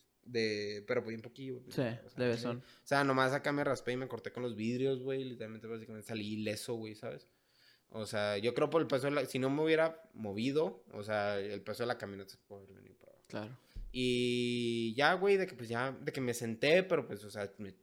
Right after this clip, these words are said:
Speaker 1: literalmente fue de que me, en lugar de checar acá, si me robaron la cartera, el, fue como, "Güey, todavía tengo mis brazos, güey,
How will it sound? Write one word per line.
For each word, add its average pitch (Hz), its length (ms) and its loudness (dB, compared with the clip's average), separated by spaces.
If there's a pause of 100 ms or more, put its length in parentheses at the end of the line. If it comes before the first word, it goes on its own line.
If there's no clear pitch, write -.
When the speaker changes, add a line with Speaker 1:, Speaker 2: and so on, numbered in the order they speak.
Speaker 1:
literalmente 104 580 -6
fue 110 200 -6
de 110 100 -6
que 107 140 -10
me, 101 260 -12 (400)
en 113 180 0
lugar 117 220 4
de 131 60 0
checar 117 240 0
acá, 139 160 2
si 135 100 -2
me 147 80 2
robaron 135 240 6
la 151 100 0
cartera, 139 420 2
el, 147 140 0 (360)
fue 107 120 -8
como, 110 160 -12 (140)
"Güey, 110 320 0 (100)
todavía 104 260 -8
tengo 117 200 -8
mis 120 180 -8
brazos, 113 480 -8
güey, 120 600 -6